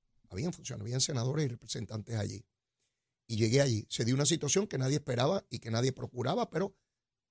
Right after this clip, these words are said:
en todo tipo de manifestación se puede dar cosas. Si yo me dejara ir por esa situación, pues que eliminen la Procuraduría. No, yo no creo eso. Quien estaba mal era la persona que era regente en ese momento en esa institución, porque instituciones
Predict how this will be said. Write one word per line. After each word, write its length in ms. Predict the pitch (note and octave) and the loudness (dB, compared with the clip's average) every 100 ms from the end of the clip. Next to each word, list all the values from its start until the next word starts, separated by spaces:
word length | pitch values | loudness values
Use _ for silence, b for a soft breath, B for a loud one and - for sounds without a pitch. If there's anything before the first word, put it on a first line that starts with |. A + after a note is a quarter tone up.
| - | -8
en 160 | A2 | -8
todo 240 | - C#3+ D3 | -4 0 0
tipo 200 | C#3 D3+ | 0 -2
de 60 | |
manifestación 520 | D3 C#3+ C#3+ D3+ E3 D#3 | 0 0 -4 -4 -2 -2
se 100 | D#3+ | -2
puede 200 | B2 A#2+ | 2 2
dar 120 | A#2 | 2
cosas. 320 | - G#2 - - _ _ _ _ _ _ _ _ _ _ | -4 -6 -8 -14 _ _ _ _ _ _ _ _ _ _
Si 140 | - D3 | -2 4
yo 100 | F3+ | 4
me 80 | A#3 | 6
dejara 300 | A3+ A3 A3 | 4 4 2
ir 100 | - | 2
por 140 | G#3+ | 2
esa 140 | G#3+ G#3+ | 2 2
situación, 460 | A3+ G#3+ A3 C#4 | 0 0 -2 -2
pues 180 | D#4 F#3 | -4 -6
que 80 | - | -2
eliminen 340 | C#3+ C3+ D#3+ G3 | 0 2 2 0
la 100 | G3 | -2
Procuraduría. 600 | F#3+ G3+ F#3 D#3+ B2+ A#2 | -4 -2 0 0 0 0
No, 200 | A#2 - _ - | -2 -6 _ -4
yo 140 | B2 | 0
no 120 | B2 | 0
creo 240 | - C3 A#2 | 0 2 4
eso. 220 | G#2 - _ _ _ _ _ _ _ _ - | 2 -2 _ _ _ _ _ _ _ _ 0
Quien 160 | C#3 | 4
estaba 300 | C3+ D#3 F3 | 4 4 4
mal 180 | F#3 G#3 | 4 2
era 160 | G3 F#3+ | 0 -2
la 100 | - | -2
persona 340 | D3+ G3 G3 | -2 0 -2
que 60 | F3+ | 0
era 140 | F#3 | 0
regente 580 | D3 C3+ B2+ C4 C#4+ A#2+ | 2 4 4 4 2 -2
en 80 | A#2+ | 4
ese 180 | - | 4
momento 480 | C3 A2+ A#2+ - B2 | 4 2 0 -2 -2
en 140 | G#2 G#2+ | 0 2
esa 160 | G#2+ | 0
institución, 520 | B2+ D3 - D#3+ B3 | 0 -4 0 2 2
porque 260 | A#3 C#3+ C3+ | 0 -2 -2
instituciones 720 | A#2 C#3 C#3+ B2+ E3+ F#3+ G#3+ | -2 -6 0 4 6 4 2